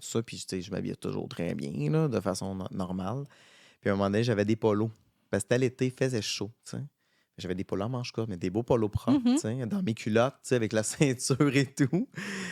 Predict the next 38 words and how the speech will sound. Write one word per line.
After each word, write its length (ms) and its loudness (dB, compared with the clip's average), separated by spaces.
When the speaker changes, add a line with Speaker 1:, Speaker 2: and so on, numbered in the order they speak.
Speaker 1:
Puis, 320 4
un 320 4
an 120 4
plus 160 -2
tard, 480 4
la 160 4
fille 400 2
des 160 4
ressources 240 2
humaines 180 4
est 60 4
venue 180 2
m'avertir 800 2
que, 480 4
puis 100 -6
c'est 160 4
vrai, 160 4
c'était 140 -2
marqué, 320 -2
tu 80 -16
sais, 80 2
on 80 2
pouvait 200 -2
pas 120 -2
mettre 180 0
de 60 0
polo 260 0
de 80 -6
golf, 400 2
tu 80 -12
sais. 180 -6
Moi, 120 2
j-, 220 -6
j'avais 300 -2
oublié, 500 -6
tu 80 -12
sais, 100 -4
complètement. 580 -4